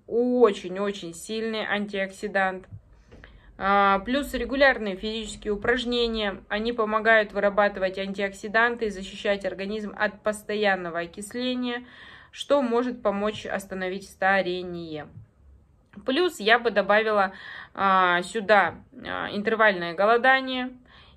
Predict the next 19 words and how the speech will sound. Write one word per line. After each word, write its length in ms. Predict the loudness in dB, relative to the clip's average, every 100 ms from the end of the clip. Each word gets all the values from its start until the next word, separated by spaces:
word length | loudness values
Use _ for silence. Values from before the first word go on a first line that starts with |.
| -10
и, 420 | -4 0 2 2
а, 480 | 0 -2 -2 0 2
добавила 580 | 0 4 4 4 2 2
бы 180 | -2
сюда, 580 | -8 -6 0 4 4 0 -6
а, 1000 | -6 -4 -4 -6 -6 -8 -10 -10 -12 -12 -14 -16 -18 -20 _ _ _ _ _ _ _ -20 _ _ _ _ _ _ _ _
питание. 640 | -10 2 4 4 0 -12 -14 _ _
Какое 400 | -8 0 4 4
питание? 540 | 2 -4 -4 -4 -10
Обязательно 720 | -8 -6 2 2 2 -2 -10
полезные 560 | -4 -2 -2 -4 -6 -8
жиры, 500 | -4 -4 -2 -4 -10 _
для 160 | -12 -8
того, 220 | -6 -6
чтобы 280 | -8 -8 -6
гормоны 580 | -2 0 0 -2 -2 0
работали 540 | -2 -2 -6 -6 -8
как 260 | -6 -6 -6
следует. 640 | -10 -4 -4 -2 -6 -6